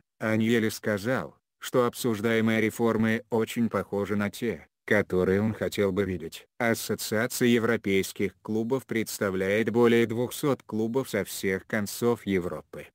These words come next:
но там все больше доминирует небольшая группа самых больших команд. В нее входят клубы типа Ювентуса, Баварии, а также тяжеловесы из Испании и Англии,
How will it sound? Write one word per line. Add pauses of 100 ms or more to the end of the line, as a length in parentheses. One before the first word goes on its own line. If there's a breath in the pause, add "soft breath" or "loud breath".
(140)
но
там
все
больше
доминирует
небольшая
группа
самых
больших
команд. (260)
В
нее
входят
клубы
типа
Ювентуса, (260)
Баварии, (180)
а
также
тяжеловесы
из
Испании
и
Англии,